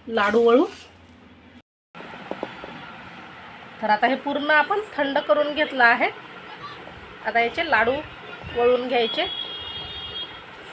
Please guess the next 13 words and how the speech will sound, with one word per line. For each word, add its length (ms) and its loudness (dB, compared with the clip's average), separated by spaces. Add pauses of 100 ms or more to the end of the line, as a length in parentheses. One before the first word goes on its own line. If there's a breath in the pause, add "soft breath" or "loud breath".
(1080)
थंड 200 2
झाल्यावरती 600 6
हे 80 4
अगदी 320 2
घट्ट 340 2
होते. 360 8 (3750)
जसं 220 0
जसं 260 -2 (120)
थंड 200 2
होत 260 2
जाईल 220 6
हे 60 0
पीठ, 220 -4